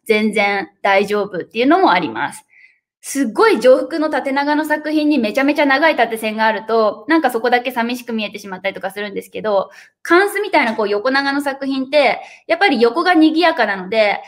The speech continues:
ね、たまに長い縦線入れても全然調和が取れたりするっていう、そういう感じですよね。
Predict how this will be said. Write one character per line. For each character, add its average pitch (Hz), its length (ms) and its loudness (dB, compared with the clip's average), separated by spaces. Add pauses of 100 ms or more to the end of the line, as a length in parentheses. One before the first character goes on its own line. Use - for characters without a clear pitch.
(220)
ね、 302 100 -2
た 294 140 0
ま 330 100 4
に 320 200 2
長 285 280 2
い 277 140 0
縦 214 220 -4
線 208 240 -6
入 208 80 -8
れ 214 100 -6
て 220 80 -8
も 202 120 -8
全 220 220 -6
然 226 200 -2
調 226 180 -2
和 220 100 0
が 220 140 -2
取 214 160 -2
れ - 40 -20
た 180 80 -4
り 180 120 -8
す 175 100 -18
る 185 180 -12
っ - 40 -20
て 185 100 -10
い 175 140 -10
う、 170 120 -10 (200)
そ 220 140 -6
う - 20 -2
い 208 60 -4
う - 20 -8
感 208 200 -2
じ 202 120 -10
で 208 100 -6
す - 140 -16
よ - 80 -20
ね。 - 80 -20